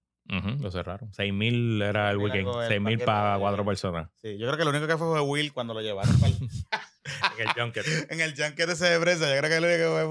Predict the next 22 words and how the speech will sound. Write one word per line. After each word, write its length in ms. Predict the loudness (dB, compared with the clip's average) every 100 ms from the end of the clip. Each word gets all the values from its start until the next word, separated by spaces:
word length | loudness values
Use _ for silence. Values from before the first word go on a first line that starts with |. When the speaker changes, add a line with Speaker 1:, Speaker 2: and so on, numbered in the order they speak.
| -2
Speaker 2:
fue 80 | -2
para 60 | 0
allá 140 | 0 0
porque, 380 | -4 -4 -6 -8 -20 -20 -20 -8
este, 680 | -2 -2 -2 -2 0 0 0
pues 200 | -2 -2
sí, 100 | -2
ya, 160 | -2 0
ya 500 | 0 2 2 0 -2
los 120 | -4
amigos 280 | -4 -4 0
de 80 |
The 100 | 0 0
Rook 180 | -2
están 200 | -2 -2
diciendo 360 | -4 -4 -4 -2
que 140 | -2
por 280 | -4 -8 -10 -8
poner 260 | -8 -4
la 80 | -4
sirenita 460 | -4 -4 -2 -2 -2
negra, 420 | 0 -2 -4